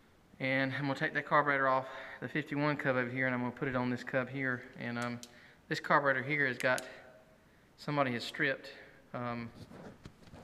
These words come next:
the bolt out of here, which I ended up putting a nut, a nut here, so,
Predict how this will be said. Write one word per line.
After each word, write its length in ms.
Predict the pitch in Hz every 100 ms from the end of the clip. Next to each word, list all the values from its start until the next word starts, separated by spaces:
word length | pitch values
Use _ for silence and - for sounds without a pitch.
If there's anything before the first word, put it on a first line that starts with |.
| - - - - - - - - - -
the 60 | 185
bolt 300 | 175 175 156
out 180 | 131 131
of 80 |
here, 120 | 139 139
which 260 | 151 - -
I 160 | 175 208
ended 200 | 214 160
up 480 | 170 160 - - -
putting 280 | - 202 175
a 280 | 143 143 135 - - -
nut, 460 | 151 165 165 127 - - - - - - - - - - - -
a 60 | 143
nut 220 | 160 151
here, 180 | 123 131
so, 300 | 127 - 135